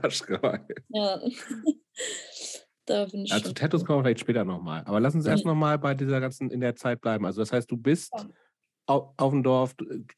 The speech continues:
Speaker 1: äh, war dann dieser erste Emo-Treff, war das dann schon so sehr Szene, dass du gesagt hast, "Boah, super, das sind jetzt hier so,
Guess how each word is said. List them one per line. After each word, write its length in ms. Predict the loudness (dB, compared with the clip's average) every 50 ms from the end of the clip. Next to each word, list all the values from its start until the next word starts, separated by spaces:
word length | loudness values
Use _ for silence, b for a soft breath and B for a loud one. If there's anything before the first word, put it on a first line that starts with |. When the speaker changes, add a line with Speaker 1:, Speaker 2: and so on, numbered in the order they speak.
| _ _ -20 -20 -10 _
Speaker 1:
äh, 100 | -10 -10 -6
war 340 | -6 -4 -4 0 0 2 4
dann 140 | 4 2 2
dieser 240 | 2 2 2 2 2
erste 520 | 0 0 -2 -2 0 0 0 0 0 -6 _ _ _ _ _ _ _ 0
Emo-Treff, 640 | 2 2 4 2 0 -2 -2 -2 -2 -2 -2 -4 _ _ _ _ _ _ _ _ _ _ _ _ _ _ _
war 180 | -8 -4 0 0
das 140 | 0 0
dann 120 | 0 -2 -2
schon 200 | 0 -2 -2 0
so 200 | 0 0 0 0
sehr 240 | 0 0 -2 -2 -2
Szene, 440 | -6 -6 -4 -2 -2 0 0 0 0
dass 160 | 0 -2 -2
du 80 | -4 -4
gesagt 180 | -4 -2 -2
hast, 180 | -4 -6 -8 -12 _ _ -16
"Boah, 240 | _ -8 -8 -6
super, 340 | -8 -8 -6 -4 -2 -2 -2
das 200 | -2 -4 -8 -6
sind 140 | -8 -6 -6
jetzt 160 | -6 -6 -4
hier 140 | -4 -4 -4
so, 320 | -2 -2 -2 -2 -2 -4